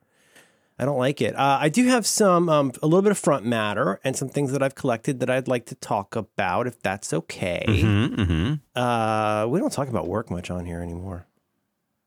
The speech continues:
Speaker 2: Well, it's 'cause we're, we're doing it. We don't need to talk about it. We're doing it.
Speaker 1: We're doing the work. It's part of our workflow.
Speaker 2: Yeah.
Speaker 1: Yeah. Um,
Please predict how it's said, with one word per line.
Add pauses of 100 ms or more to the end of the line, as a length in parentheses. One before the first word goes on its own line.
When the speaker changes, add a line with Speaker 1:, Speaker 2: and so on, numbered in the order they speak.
(160)
Speaker 2:
Well,
it's
'cause
we're, (380)
we're
doing
it.
We
don't
need
to
talk
about
it.
We're
doing
it.
Speaker 1:
We're
doing
the
work.
It's
part
of
our
workflow.
Speaker 2:
Yeah. (340)
Speaker 1:
Yeah. (140)
Um,